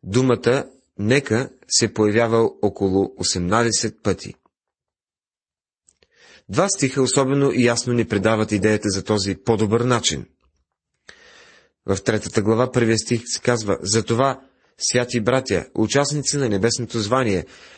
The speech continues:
размислете за апостола и първосвещеника, когато ние изповядваме Исуса.“ Ние сме предизвикани да размислим за него. След това в дванайсета глава, трети стих, откриваме друго предизвикателство.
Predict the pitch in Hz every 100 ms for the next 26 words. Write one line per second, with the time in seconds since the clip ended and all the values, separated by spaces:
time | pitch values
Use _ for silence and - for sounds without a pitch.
0 | - 113 113 120 117 170 175 151 151 143
1 | 151 147 - 104 110 - 127 120 123 113
2 | 104 110 104 - 135 120 - 78 - _
3 | _ _ 98 107 110 117 135 151 139 -
4 | 120 110 85 85 80 - - 101 135 123
5 | 64 - _ _ _ _ _ _ _ _
6 | _ _ _ - 120 127 123 113 107 104
7 | 104 131 147 170 139 95 87 85 110 117
8 | 135 120 117 80 - - _ _ _ _
9 | _ _ _ _ _ _ _ - 123 120
10 | 135 127 120 127 135 - 123 117 123 131
11 | 127 117 123 - 139 131 - 123 120 120
12 | 120 - 131 151 139 135 120 120 123 127
13 | 82 85 - 71